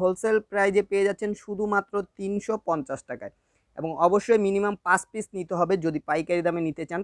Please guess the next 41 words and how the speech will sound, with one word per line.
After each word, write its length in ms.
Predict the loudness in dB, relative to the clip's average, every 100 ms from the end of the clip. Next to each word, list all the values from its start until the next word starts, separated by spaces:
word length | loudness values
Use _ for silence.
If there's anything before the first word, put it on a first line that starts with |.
| -2
পাঁচটার 320 | -2 -2 -6 -4
কম 100 | -4 0
নিলে 140 | -2 -2
প্রাইস 200 | -4 -6 -6
পড়বে 180 | -6 -6 -2
চারশো 280 | -4 -4 -8
পঞ্চাশ 280 | -6 -6 -8 -12
করে। 120 | -14 -14 _ _ _ _ _ _
তো 40 | 0
ভিউয়ার্স, 240 | 4 4 4 _ -8 -8 -8 _ -2
আজকের 280 | -2 -2 -2
মতন 180 | 0 -2 -2 -2
এ 20 |
পর্যন্তই। 380 | 0 -2 -2 2 2
আগামী 240 | 2 0 -2
ভিডিওতে 280 | 0 -2 0 -2
আমরা 180 | 2 6 6
আবারও 220 | 6 0 -2
চলে 140 | -2 0
আসবো 140 | 0 0
আপনাদের 280 | -2 -6 -4
মাঝে 160 | -4 -4 -4
নতুন 240 | -6 -6 -8
কিছু 160 | -8 -8 -4
কালেকশন 340 | -4 -4 -6 -4
নিয়ে। 120 | -4 -6 _ _ _ _ _ _ _ -2
তো 60 | 0 0 2 8
যারা 200 | 8 8 4 -2
এখনও 260 | 0 -2 2
সাবস্ক্রাইব 380 | 0 0 -6 -6 2
করেনি, 240 | 2 2 0
সকলে 260 | 0 2 0 0
সাবস্ক্রাইব 360 | -2 -4 -8 -2
করে 120 | 0 0
নেবেন, 180 | -2 0
পাশে 180 | -2 -2 -8
থাকা 140 | -4 0
বেল 100 | 2 2
বাটনটি 280 | 0 -2 0 2
অবশ্যই 300 | 0 -2 -8
ক্লিক 160 | -8